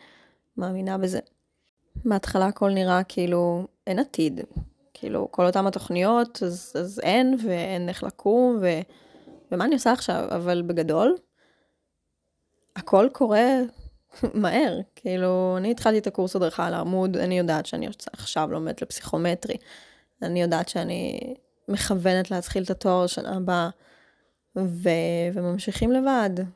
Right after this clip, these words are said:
וברור שזה עצוב לבד, וברור שהסטוריז באינסטגרם, דרך החברים, פתאום עושים פלשבקים, או הודעות בוואטסאפ, או תמונות שאני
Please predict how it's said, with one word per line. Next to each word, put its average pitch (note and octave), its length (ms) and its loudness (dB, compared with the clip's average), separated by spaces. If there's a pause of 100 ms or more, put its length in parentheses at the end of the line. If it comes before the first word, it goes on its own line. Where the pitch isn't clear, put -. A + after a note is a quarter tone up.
וברור G3 420 2
שזה B3 260 0
עצוב G3+ 320 -2
לבד, F#3 460 2
וברור F3+ 480 2
שהסטוריז F#3+ 1500 -2
באינסטגרם, G3+ 920 0
דרך F#3+ 200 0
החברים, F#3+ 880 0
פתאום - 200 -6
עושים F#3+ 260 -2
פלשבקים, F3 1040 -2
או E3+ 240 -2
הודעות F3 640 0
בוואטסאפ, F3 580 -2
או E3+ 160 2
תמונות F#3+ 540 0
שאני F3 340 0